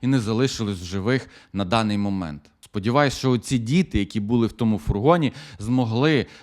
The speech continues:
пережити ці травми і адаптуватись до нормального суспільства. І я більш ніж впевнений, що оці шукачі були всередині як Ц Р У, так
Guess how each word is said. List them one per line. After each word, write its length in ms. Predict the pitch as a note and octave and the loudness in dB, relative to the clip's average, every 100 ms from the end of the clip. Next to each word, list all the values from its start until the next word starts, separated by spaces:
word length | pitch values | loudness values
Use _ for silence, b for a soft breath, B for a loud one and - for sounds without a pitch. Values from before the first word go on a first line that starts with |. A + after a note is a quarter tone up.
| B | B
пережити 520 | B2+ B2 A2 D3+ B2 | -2 0 2 0 0
ці 240 | - C3 A#2 | -4 -2 -2
травми 680 | - B2+ D#3 B2+ A2 G2 | 0 2 4 2 0 0
і 240 | A2 A#2 A2+ | 2 0 0
адаптуватись 880 | A2+ G#2 A2+ - A2 C3 D3 C3+ F#2+ | -2 -2 -4 -2 2 4 4 2 -6
до 280 | G2 A#2 A2+ B A2 | -2 0 -2 B -4
нормального 640 | A2+ A2 A#2 A2+ G#2+ G#2 | 0 2 2 4 2 -2
суспільства. 920 | - A#2+ G2+ - - G2 E2+ - C2+ - _ _ _ - | -4 -4 -4 -6 -4 -4 -4 -12 -18 -18 _ _ _ -4
І 100 | C3+ | 0
я 80 | A#2+ | 0
більш 300 | E3 E3 C#3+ | 0 0 0
ніж 180 | B2 | -2
впевнений, 500 | - B2+ A#2 F#2 E2 - B | -4 -2 0 -2 -6 -10 B
що 140 | - A#2+ | -6 -4
оці 240 | B2 E3 | -2 -2
шукачі 600 | - C3 A2+ - C#3+ E3 B B | -4 -4 -6 -4 -6 -8 B B
були 200 | G#2+ C3+ | -2 0
всередині 680 | D3+ - B2+ D3+ B2 A2+ G2+ | 0 -2 -4 -4 0 0 0
як 320 | A2 D#3 - | 0 -2 -4
Ц 120 | - | -8
Р 120 | B2 A#2+ | -6 -4
У, 160 | A#2+ | -4
так 340 | - B2 C3 | -4 -2 -2